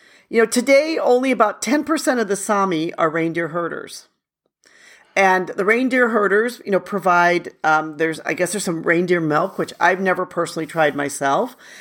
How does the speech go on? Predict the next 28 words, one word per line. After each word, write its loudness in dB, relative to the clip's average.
but 2
there's 2
fur, 2
there's 0
meat, 0
and 2
of -2
course 0
they 2
are 2
also -2
used -6
for -10
transportation. -4
You 2
know, 2
they've 2
lived 0
together 2
with 0
these -4
reindeer 0
for 0
a -10
thousand -2
years -4
or -4
more. -6